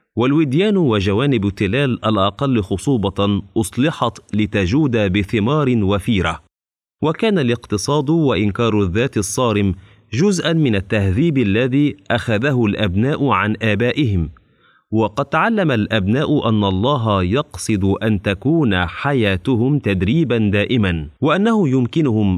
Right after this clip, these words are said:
الحصول على ما يحتاجون إليه بالكد والعمل الشخصي، بالحكمة والتبصر والحرص والإيمان. وكان نمط العيش هذا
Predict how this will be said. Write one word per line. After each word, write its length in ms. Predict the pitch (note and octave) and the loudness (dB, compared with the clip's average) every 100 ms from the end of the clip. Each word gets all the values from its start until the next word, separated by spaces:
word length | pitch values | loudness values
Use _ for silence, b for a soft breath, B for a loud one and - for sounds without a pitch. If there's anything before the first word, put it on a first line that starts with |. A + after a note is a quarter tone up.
| - | 0
الحصول 600 | A2+ G2 G#2+ - D#3+ A#2+ | -2 -2 -4 0 0 2
على 400 | F#2+ F2 G2+ G2 | 0 0 0 0
ما 120 | A#2 | 0
يحتاجون 720 | E3 A#2 - A#2 F#2+ A2 D3+ A2 | 0 -2 -4 -2 0 2 2 0
إليه 540 | F2+ G#2 C#3 A#2+ A#2 | 0 0 0 2 2
بالكد 640 | F2+ F#2+ E2+ C#3+ D3+ A#2+ | 2 0 0 -2 -2 0
والعمل 760 | C3+ A#2 G2 F2+ F#2+ C#3+ B2 G#2 | 0 2 2 0 0 0 0 0
الشخصي، 640 | - G#2+ F#2 - D#3 D3 - _ _ _ - | -2 -4 -4 -2 -2 -2 -6 _ _ _ -4
بالحكمة 540 | E3+ E3+ A3+ - D#3 - | -2 0 -4 -2 -2 0
والتبصر 960 | D3 F#2+ F2+ G2+ F#2 D3+ - B2+ C3 A2 | 0 0 -2 -2 -2 -2 -2 0 2 2
والحرص 580 | F#2 F2 A#2+ B2 - | 0 -2 -4 -4 -2
والإيمان. 720 | A2 G#2 G#2+ B2+ D3+ D3 D#2+ - _ _ _ _ _ D3 | 0 0 0 0 0 0 -4 -8 _ _ _ _ _ -4
وكان 340 | E3 A#3 A3 | -2 0 0
نمط 560 | F3+ A#2+ D3 E3 C#3 B2 | 0 0 0 0 0 0
العيش 520 | F#2+ E2+ B2 C#3 B2 | 0 0 0 -2 0
هذا 560 | G2 G2 A#2+ F#2+ F#2+ | 0 0 0 0 -2